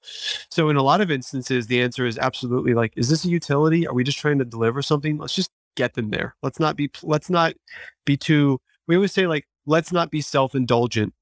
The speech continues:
right? We, we might be excited about writing this scripting or making this audio or creating these visuals or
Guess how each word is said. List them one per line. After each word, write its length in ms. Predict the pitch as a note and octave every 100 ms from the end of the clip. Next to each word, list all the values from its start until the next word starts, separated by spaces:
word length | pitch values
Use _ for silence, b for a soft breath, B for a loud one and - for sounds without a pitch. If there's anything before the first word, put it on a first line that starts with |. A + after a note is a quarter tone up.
| _
right? 260 | B2 B2+ C#3 C3+
We, 140 | D3
we 240 | D3 D3+ F#3+
might 240 | F#3 D3
be 120 | C#3+
excited 460 | C3 - C3 B2 B2
about 220 | A#2+ B2
writing 280 | A#2+ A#2+ A2+
this 140 | G#2+
scripting 480 | - B2+ - B2 A#2+
or 60 | A2+
making 320 | A#2 - A#2
this 160 | A2
audio 420 | - A#2 A#2+ A#2+ A#2
or 140 | A2
creating 320 | - B2 A#2+
these 140 | A2+ G#2+
visuals 600 | A#2 A2+ A#2+ A2+ A2+
or 140 | G#2+